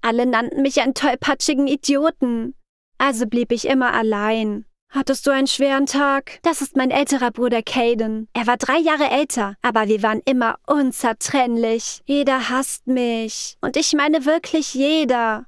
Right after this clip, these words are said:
Du bist so eine Drama Queen. Wenn ich dich hassen würde, würde ich dann jetzt mit dir ins Kino gehen?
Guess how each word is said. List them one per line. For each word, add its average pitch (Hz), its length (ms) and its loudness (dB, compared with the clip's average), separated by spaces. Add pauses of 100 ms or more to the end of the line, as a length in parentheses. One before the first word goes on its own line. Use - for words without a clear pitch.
Du 196 100 -6
bist 220 240 -2
so 196 140 -6
eine 330 240 2
Drama 254 520 -2
Queen. 208 600 -4 (180)
Wenn 240 140 0
ich 339 120 2
dich - 280 0
hassen 285 320 0
würde, 220 380 0 (100)
würde 233 220 2
ich 226 120 -2
dann 254 160 0
jetzt 247 220 -2
mit 277 160 2
dir 302 80 2
ins - 180 0
Kino 240 320 0
gehen? 277 240 2